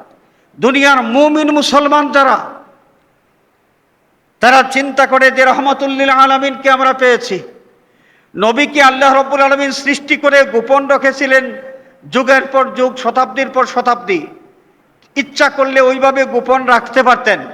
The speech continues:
কিন্তু বিশ্ববাসীর সামনে তার হাবিবকে প্রকাশিত করেছেন। আল্লাহর নবী প্রকাশিত হয়েছেন জন্মগ্রহণের মাধ্যমে। সুতরাং মিলাদুন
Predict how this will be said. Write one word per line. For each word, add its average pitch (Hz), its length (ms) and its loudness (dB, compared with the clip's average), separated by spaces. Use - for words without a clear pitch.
কিন্তু 285 460 -4
বিশ্ববাসীর 277 800 -2
সামনে 285 400 0
তার 247 220 0
হাবিবকে 277 640 0
প্রকাশিত 277 720 0
করেছেন। 277 500 2
আল্লাহর 269 420 2
নবী 262 280 -2
প্রকাশিত 269 600 0
হয়েছেন 269 520 2
জন্মগ্রহণের 254 840 2
মাধ্যমে। 226 440 0
সুতরাং 262 360 4
মিলাদুন 285 640 2